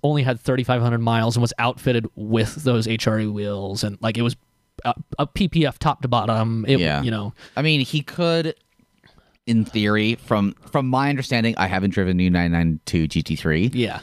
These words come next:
Speaker 2: It would be more money.
Speaker 1: Yes.
Speaker 2: Um, especially with what markup is on those right now. But he could get, he could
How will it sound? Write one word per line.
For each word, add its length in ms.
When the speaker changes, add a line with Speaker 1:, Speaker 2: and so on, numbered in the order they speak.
Speaker 2:
It 60
would 140
be 140
more 220
money. 460
Speaker 1:
Yes. 160
Speaker 2:
Um, 520
especially 380
with 320
what 380
markup 440
is 160
on 120
those 180
right 160
now. 280
But 340
he 180
could 340
get, 260
he 160
could 260